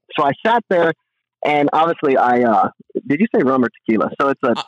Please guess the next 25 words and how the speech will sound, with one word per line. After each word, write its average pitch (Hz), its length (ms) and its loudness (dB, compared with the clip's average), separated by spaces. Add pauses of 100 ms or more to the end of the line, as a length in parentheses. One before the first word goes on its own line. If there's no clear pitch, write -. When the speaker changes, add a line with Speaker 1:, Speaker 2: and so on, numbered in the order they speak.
(120)
Speaker 2:
te- 185 80 0
Speaker 1:
Teremana 180 500 2
Speaker 2:
<laughs> 107 220 -10
Speaker 1:
te-, 135 100 -2 (640)
yeah, 139 180 0 (140)
Teremana 220 340 2
tequila. 185 500 0 (480)
And, 151 340 2
uh, 139 180 0
I - 140 0 (100)
sat 233 160 0
there 214 80 0
and 170 140 -2
said, 170 100 -2
"You 196 80 2
know, 240 80 0
let 226 120 2
me 349 100 2
do 247 120 2
a 196 40 2
little 170 180 2
jingle 151 440 0
for 127 200 2
him 127 80 2
and 120 100 0